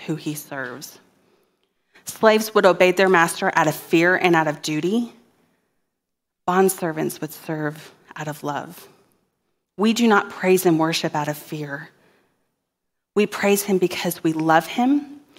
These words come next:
and there is no one else that we want to give our praise, love, and glory to. There is no one else that we want to give our praise, love, and glory to. My friends, that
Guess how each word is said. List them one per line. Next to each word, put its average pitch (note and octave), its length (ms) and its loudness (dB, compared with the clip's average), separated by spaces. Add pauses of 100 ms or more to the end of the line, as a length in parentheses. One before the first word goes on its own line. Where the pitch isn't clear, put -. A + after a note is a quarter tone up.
(300)
and G3 140 2
there F#3 160 4
is E3+ 180 0
no F#3 280 4
one G3 360 2
else D#3+ 520 -6 (160)
that E3 180 0
we F3 120 6
want F3 180 6
to D#3+ 40 4
give D#3+ 180 0
our D3 140 0
praise, F3 720 -4 (380)
love, D#3+ 420 -2 (220)
and D3+ 140 -4
glory D3+ 340 -8
to. - 360 -16 (1080)
There G#3 160 4
is F3+ 220 0
no F3+ 360 4
one F#3 380 4
else - 380 0
that - 180 -2
we F3+ 120 0
want F#3 240 2
to F3+ 100 -4
give E3 220 0
our E3 120 -2
praise, E3 840 -4 (640)
love, D#3 580 -2 (180)
and D3 160 -10
glory D3 420 -10
to. C3 340 -14 (1200)
My F3 80 -4
friends, E3 420 -2 (200)
that D#3 460 -2